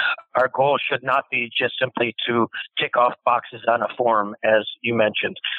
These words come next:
but to try to do what we can to prevent problems down the road, whether they are problems with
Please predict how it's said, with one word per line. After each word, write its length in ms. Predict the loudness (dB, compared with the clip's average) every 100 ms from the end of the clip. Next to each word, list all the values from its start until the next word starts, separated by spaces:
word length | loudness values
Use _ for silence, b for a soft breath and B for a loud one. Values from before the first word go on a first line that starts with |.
| B B
but 220 | 0 0 0 -18 _ -4
to 400 | -2 0 2 0 -2 -6
try 240 | 0 2 2
to 220 | -2 -12
do 120 | -6 -2
what 240 | 0 0
we 100 | -2
can 380 | -4 0 0 0 -8
to 80 | -4
prevent 360 | -4 2 0 2
problems 480 | 0 2 2 -4 -2
down 200 | 2 2
the 100 | 0
road, 300 | 2 2 2 -4 B B B -2
whether 320 | 0 2 0
they 160 | 0
are 360 | 2 4 2 0 0
problems 420 | 0 2 0 -4 -4
with 240 | 0 0